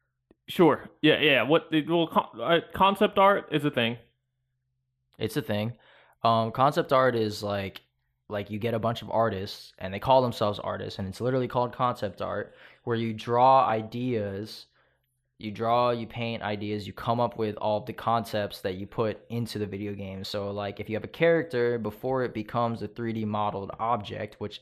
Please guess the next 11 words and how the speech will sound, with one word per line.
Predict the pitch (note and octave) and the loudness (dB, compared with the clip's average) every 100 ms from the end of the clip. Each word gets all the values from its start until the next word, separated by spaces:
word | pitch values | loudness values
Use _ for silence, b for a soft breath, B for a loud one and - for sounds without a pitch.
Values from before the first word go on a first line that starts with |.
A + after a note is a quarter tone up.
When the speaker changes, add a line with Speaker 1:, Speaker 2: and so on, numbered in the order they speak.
| - | -14
Speaker 2:
requires | G2 - G#2+ G2+ G2+ | -12 -2 0 0 -2
an | G2+ | -6
intense | F#2+ - A#2+ B2 | -8 -6 -4 -4
amount | G#2 G2 G2+ | -4 -6 -8
of | G2 | -10
labor, | G2 G2 F#2+ G#2 A#2 b b _ | -10 -8 -8 -8 -10 b b _
fuck | - G2+ - | -4 -4 -6
you, | G2+ | -8
Roger | G2 G2 F#2+ F#2 | -6 -6 -6 -8
Ebert, | D2 F#2 G2 A2+ - b b b b _ - | -10 -8 -6 -6 -10 b b b b _ -8
um, | G#2 F#2+ F2+ E2+ | -6 -6 -8 -12